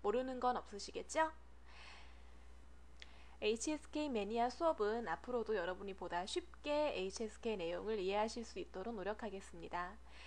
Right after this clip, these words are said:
자, 그러면 오늘 첫 번째 사 급 강의는 이것으로 마치고요.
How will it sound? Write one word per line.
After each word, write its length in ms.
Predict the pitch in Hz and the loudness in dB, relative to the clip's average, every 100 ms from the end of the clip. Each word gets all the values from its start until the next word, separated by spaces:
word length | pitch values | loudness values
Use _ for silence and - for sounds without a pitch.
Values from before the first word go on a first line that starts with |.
| - - | -14 -12
자, 320 | - 196 160 - | -8 -4 -4 -6
그러면 680 | 185 180 226 339 370 392 392 - - - - - - - - - - - - - | -6 -2 4 6 6 2 -6 -14 -14 -14 -14 -14 -14 -14 -14 -12 -14 -14 -14 0
오늘 400 | 233 240 240 294 | 2 4 4 2
첫 160 | 370 370 | 2 8
번째 460 | 403 381 254 190 | 8 8 4 4
사 220 | 185 202 | 2 0
급 180 | 190 214 | 0 -2
강의는 420 | - 190 190 196 | -4 -4 -4 -4
이것으로 360 | 180 196 208 220 | -2 -4 -2 -2
마치고요. 680 | 208 - - 220 302 339 | -2 -2 -2 2 8 8